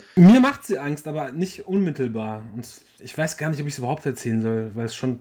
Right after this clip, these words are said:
auch privat ist und so. Vielleicht erzähle ich, wir machen erstmal ein bisschen Podcast-Meter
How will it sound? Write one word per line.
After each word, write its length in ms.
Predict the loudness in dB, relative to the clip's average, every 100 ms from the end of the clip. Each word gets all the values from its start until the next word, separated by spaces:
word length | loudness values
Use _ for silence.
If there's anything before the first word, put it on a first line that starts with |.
| -12
auch 200 | -14 -14 -12
privat 400 | -6 -2 -2 -2
ist 120 | -4
und 100 | -4
so. 220 | -2 -2 -2
Vielleicht 220 | -2 0
erzähle 300 | 0 0 0
ich, 80 | -4 -10 2
wir 80 | 6
machen 180 | 6 4
erstmal 260 | 0 -2
ein 40 | -2
bisschen 240 | -4 -4
Podcast-Meter 800 | -4 -4 -8 -6 -6 -4 -4